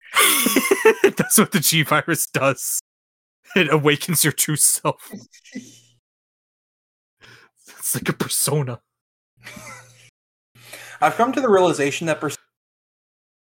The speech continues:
Speaker 2: Persona is just, like, a more mature version of Power Rangers.
Speaker 1: Yes.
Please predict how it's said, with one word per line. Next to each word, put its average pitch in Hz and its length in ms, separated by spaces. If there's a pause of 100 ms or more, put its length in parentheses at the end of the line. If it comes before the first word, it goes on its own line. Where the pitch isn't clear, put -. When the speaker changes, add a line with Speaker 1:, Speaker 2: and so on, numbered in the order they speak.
(340)
Speaker 2:
Persona 175 760
is 156 180
just, 156 380
like, 139 260 (720)
a 170 60
more 160 240
mature 151 480
version 139 640 (140)
of 139 120
Power 127 340
Rangers. 113 600 (560)
Speaker 1:
Yes. - 680